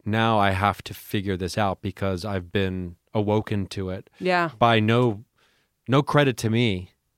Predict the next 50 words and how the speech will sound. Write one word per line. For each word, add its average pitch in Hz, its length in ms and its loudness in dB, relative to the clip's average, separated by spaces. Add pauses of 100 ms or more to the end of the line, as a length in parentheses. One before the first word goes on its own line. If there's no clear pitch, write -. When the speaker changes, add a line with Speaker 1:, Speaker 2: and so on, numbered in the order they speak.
(220)
Speaker 1:
You 117 100 0
know 107 120 2
what 104 100 2
I 104 60 0
mean? 113 360 -2
Speaker 2:
Right. 185 240 -2
Do 185 60 -4
you 196 80 2
wanna 180 140 4
tell 202 80 4
Speaker 1:
And 190 80 6
Speaker 2:
me 175 80 4
what 170 160 2
happened? 208 400 2 (320)
Speaker 1:
Yeah, 131 220 6
well, 127 260 4
fifteen 147 500 -2
years 117 240 2
ago, 101 480 -2
or 127 340 2 (160)
I 151 120 -2
don't 175 240 -4
know 135 280 2
roughly 117 460 0
the 110 120 -2
time, 117 540 -2 (540)
um, 98 640 0
the 110 200 -2
exact 101 440 0
time, 101 300 0
which - 260 -6 (300)
is 113 160 -6
good, 139 260 -4
might 104 260 0
sound 104 220 -2
strange 90 400 -4
to 95 100 -8
some 92 240 -6
people. 95 440 -8 (340)
Um, 110 480 2
there 123 160 -2
was, 113 180 0
like, 104 260 -4
you 117 100 -4
know, 104 120 -2
years 117 760 -2 (600)
earlier 113 260 2
in 101 100 -2
my 95 140 0
life, 95 480 -2